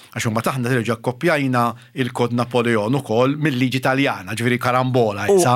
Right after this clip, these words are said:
Speaker 2: u għadna nużawhom, jiġifieri.
Speaker 1: U li għadna nużawhom.
Speaker 2: Jiġifieri alla volja
Speaker 1: U żgur,
Speaker 2: għaddejna dak il-perjodu
Speaker 1: u żgur.
Speaker 2: twil koloniali Brittaniku.
Speaker 1: Żgur.
Speaker 2: U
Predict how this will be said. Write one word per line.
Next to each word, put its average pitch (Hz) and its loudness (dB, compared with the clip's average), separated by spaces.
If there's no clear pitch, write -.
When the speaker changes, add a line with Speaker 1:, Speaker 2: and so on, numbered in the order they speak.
Speaker 2:
u 196 6
għadna 170 2
nużawhom, 120 2
jiġifieri. 98 -2
Speaker 1:
U 269 4
li 233 4
għadna 143 0
nużawhom. 123 2
Speaker 2:
Jiġifieri 147 0
alla 165 2
volja 220 4
Speaker 1:
U 156 4
żgur, 143 2
Speaker 2:
għaddejna 160 4
dak 120 0
il-perjodu 143 2
Speaker 1:
u 110 -2
żgur. 156 0
Speaker 2:
twil 156 4
koloniali 143 0
Brittaniku. 123 0
Speaker 1:
Żgur. - -10
Speaker 2:
U 151 2